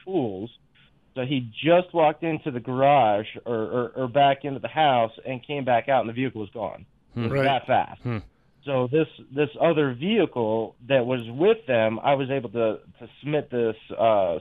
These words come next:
Speaker 1: security footage, uh, through email and, and use the, the Google Drive system to be able to send that, and then the police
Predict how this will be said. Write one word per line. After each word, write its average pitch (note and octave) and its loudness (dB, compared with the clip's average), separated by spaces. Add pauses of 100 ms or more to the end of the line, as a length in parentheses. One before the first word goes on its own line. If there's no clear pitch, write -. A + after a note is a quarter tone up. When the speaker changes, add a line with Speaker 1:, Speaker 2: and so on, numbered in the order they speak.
(120)
Speaker 1:
security C#3 -6 (100)
footage, B2 0 (440)
uh, A#2 4 (120)
through D#3+ -2
email A#2 0 (400)
and, B2 2
and C3 -2
use C3 -2
the, A2+ 4
the C3 -2
Google B2+ -4
Drive C#3+ 2 (100)
system A2+ -10
to B2 -12
be B2 -6
able G#2+ -6
to - -20
send D#3 0
that, A2 2
and B2+ -6
then A#2 -4
the A2 -4
police C#3 -6